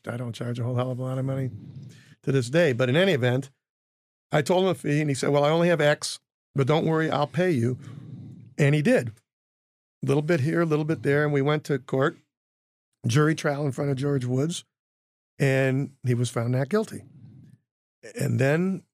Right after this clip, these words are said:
if that was eighty-five, it, maybe it was eighty-five, two or three years,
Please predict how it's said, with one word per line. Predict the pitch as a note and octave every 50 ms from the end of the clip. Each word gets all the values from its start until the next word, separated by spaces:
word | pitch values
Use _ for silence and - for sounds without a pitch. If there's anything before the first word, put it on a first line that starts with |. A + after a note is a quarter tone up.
| _ _ _ -
if | B2+ -
that | - D3 -
was | - D3 B2+
eighty-five, | D#3 D#3+ D#3 D3+ B2+ - D3 D3 D#3+ F3 E3
it, | D#3 C3+ - A#2
maybe | C3 C3 C#3 C#3 D#3
it | D#3
was | D3 C3
eighty-five, | D3 C#3+ C#3 C3+ A#2 - B2+ B2+ C3 C#3+ D#3+ D#3+ - _ _ _ _ _ _ _ _ _ _ _ _ _ _ _ _ _ _ _ _ _ _ _ _ _ -
two | - F#3 F#3+ F#3
or | F3
three | D#3 - - F3 F3 E3+
years, | E3 E3+ E3+ E3+ F3 E3+ D#3 B2+ -